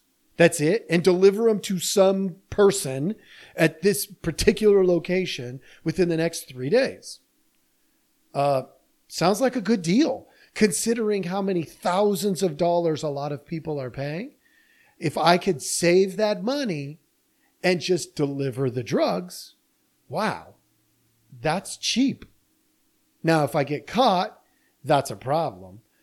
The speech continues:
But the goal, of course, then would be don't get caught and then have some kind of a lie if I do get caught. That's a great deal. I can empathize with them.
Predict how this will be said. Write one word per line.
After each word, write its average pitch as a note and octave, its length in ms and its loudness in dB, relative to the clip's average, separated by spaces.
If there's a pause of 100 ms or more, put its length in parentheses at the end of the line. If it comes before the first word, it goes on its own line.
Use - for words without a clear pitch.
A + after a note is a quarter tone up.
(140)
But D#3+ 140 -2
the D#3 60 -2
goal, E3 360 4
of - 100 -4
course, C3 300 -8
then A2+ 260 -14
would B2 160 -12
be A#2+ 280 -14 (180)
don't G2+ 280 -14
get A#2+ 200 -10
caught F3 400 -2 (360)
and D3+ 180 0
then C#3 140 -2
have C3+ 280 -2
some C#3+ 220 -4
kind C3+ 260 -2
of B2 100 -6
a C#3+ 60 0
lie D#3+ 560 -2
if C#3+ 180 -2
I F3 100 4
do D4 220 4
get A#2 200 -6
caught. - 260 -16 (1040)
That's A3 180 -2
a E4+ 60 -2
great D3 320 -4
deal. G3+ 340 -6
I C3 160 0
can - 180 -4
empathize A#2 580 -10
with G#2 120 -16
them. D#3+ 200 -10